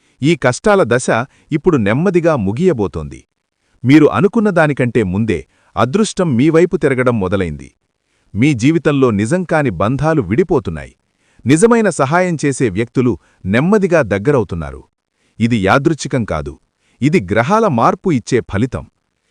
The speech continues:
ఇప్పుడు ప్రశ్నేంటంటే, ఎవరు మీ రహస్య శత్రువులు?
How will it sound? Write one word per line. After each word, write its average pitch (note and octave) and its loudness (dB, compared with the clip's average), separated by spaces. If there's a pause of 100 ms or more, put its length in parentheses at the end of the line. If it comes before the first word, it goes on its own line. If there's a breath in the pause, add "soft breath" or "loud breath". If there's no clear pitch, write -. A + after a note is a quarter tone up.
(140)
ఇప్పుడు F3 2
ప్రశ్నేంటంటే, E3 0 (420)
ఎవరు D3+ 4
మీ F#3+ 0
రహస్య B2+ -2
శత్రువులు? C3+ -2